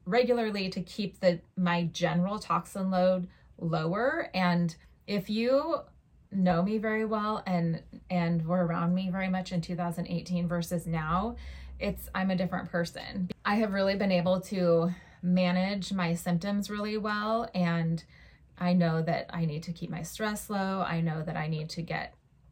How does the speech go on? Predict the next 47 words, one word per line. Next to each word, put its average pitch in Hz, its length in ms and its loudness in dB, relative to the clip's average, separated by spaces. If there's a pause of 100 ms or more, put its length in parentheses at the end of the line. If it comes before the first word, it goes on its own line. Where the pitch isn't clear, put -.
enough 156 300 -4
sleep, 202 400 -4
which 165 200 -4
that 165 300 2
is 170 140 0
actually 160 340 -4
one 160 160 -2
of 147 80 -4
the 175 120 -8
things - 260 -10
I - 100 -8
struggle 202 500 0
with. 175 260 0 (720)
Um, 170 520 0 (380)
and 185 140 4
this 196 140 0
is 196 120 -4
a 202 60 0
little 170 240 4
T 180 200 -4
M 170 120 4
I, 160 60 0 (160)
T 185 160 -2
M 170 140 4
I, 165 220 2
but 165 300 0
I 214 100 -2
have, 311 420 -2
like, 233 280 0
some 247 280 -2
bladder 240 440 0
stuff 165 320 -2
to 190 100 -4
where, 180 440 2
you 185 120 -2
know, 175 120 2
and 180 100 0
I'm 185 160 0
even 196 240 -2
looking 185 280 0
at - 160 -2
that 160 280 0
as 165 200 0
a 170 100 0
symptom, 165 560 -4
like, 160 260 -4 (400)
just 202 500 0